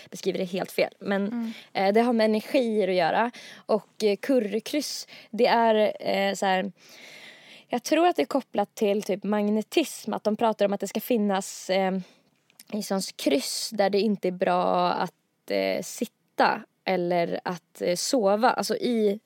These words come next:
Speaker 1: hus så finns det osynliga kryss typ, eh, där du inte bör befinna dig för att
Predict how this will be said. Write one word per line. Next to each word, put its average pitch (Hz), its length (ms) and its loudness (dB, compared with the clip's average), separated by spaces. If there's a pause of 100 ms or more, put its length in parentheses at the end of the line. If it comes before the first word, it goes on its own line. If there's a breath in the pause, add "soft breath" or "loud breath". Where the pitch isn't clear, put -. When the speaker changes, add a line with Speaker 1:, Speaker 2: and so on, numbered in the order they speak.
Speaker 1:
hus 254 240 -2 (220)
så 220 80 -2
finns 202 300 -4
det 190 180 2 (420 loud breath)
osynliga 196 680 0
kryss - 560 -4
typ, - 340 -4 (460 loud breath)
eh, 180 340 0
där 196 140 4
du 196 100 2
inte 202 380 0
bör 175 280 2
befinna 202 460 0
dig - 140 -2
för 180 120 -2
att - 80 -6